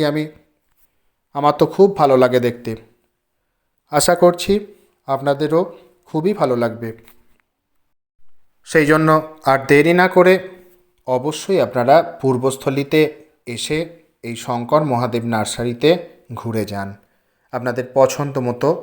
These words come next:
গাছ কিনুন। যারা গাছ কিনবেন না, এমনি দেখতে আসবেন, তারাও আসতে পারেন,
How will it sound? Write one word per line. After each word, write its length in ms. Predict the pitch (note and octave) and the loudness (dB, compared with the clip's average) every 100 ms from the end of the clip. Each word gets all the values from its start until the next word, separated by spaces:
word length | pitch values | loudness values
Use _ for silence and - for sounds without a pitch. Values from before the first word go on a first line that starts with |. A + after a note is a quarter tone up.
| - B2 | -12 -4
গাছ 220 | B2 - - | 0 0 -2
কিনুন। 340 | - G#2+ G#2+ G#2 - _ _ _ _ _ _ _ _ _ D3 | -8 -8 -8 -10 -14 _ _ _ _ _ _ _ _ _ 2
যারা 200 | D#3 E3 | 2 4
গাছ 240 | D#3+ E3 - | 2 2 0
কিনবেন 360 | G3 G3 G3 G3 | 0 2 2 4
না, 140 | G3+ F#3+ D3 | 2 2 0
এমনি 180 | E3 D#3+ | 0 4
দেখতে 340 | D3+ A3 - F#3+ | 4 4 4 4
আসবেন, 380 | D3+ C#3+ D#3+ F3+ - - _ - | 4 4 2 2 -8 -20 _ -8
তারাও 280 | G#2+ C3 G3 | 0 4 4
আসতে 280 | C#3+ - A#2+ | 2 0 -2
পারেন, 280 | G#2 G2 | -2 -4